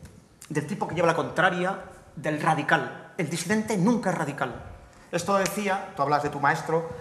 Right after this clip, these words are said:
que también lo decía, que el disidente es alguien tolerante, qué paradoja,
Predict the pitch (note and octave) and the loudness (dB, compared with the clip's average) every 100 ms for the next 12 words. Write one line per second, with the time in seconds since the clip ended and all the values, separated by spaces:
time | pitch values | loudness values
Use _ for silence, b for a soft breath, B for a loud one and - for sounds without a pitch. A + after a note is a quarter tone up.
0 | B - E3 D#3+ D#3+ D#3+ F#3 - D3 C3 | B -4 0 4 2 2 -4 -2 -2 -2
1 | - E3 G#3 G#3 G#3 G#3 B B - F#3 | 0 2 2 2 0 -2 B B -2 0
2 | G3 G3+ F#3+ F#3 D#3 F3 F#3 - D3 C3+ | 2 2 2 4 8 8 8 2 4 6
3 | D3 F#3+ - C3 | 8 6 4 -2